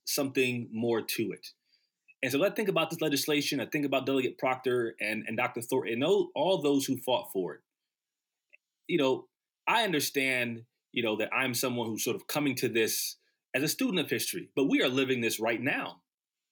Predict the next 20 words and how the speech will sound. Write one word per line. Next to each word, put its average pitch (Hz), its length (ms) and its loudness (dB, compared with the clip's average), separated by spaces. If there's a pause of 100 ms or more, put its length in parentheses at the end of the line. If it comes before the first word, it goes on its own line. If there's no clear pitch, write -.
(320)
And 135 200 2
my 170 140 4
children 156 380 2
will 131 80 2
tell 127 200 0
stories 117 420 0
about 127 320 -2
this 277 280 0
era 110 440 0 (520)
in 127 100 0
education, 110 580 -2 (1040)
in 131 100 0
the 117 60 0
history 135 240 2
of 113 60 0
this 113 120 0
country, 101 500 -6
and 117 100 -4
social 123 240 -4
justice, - 540 -4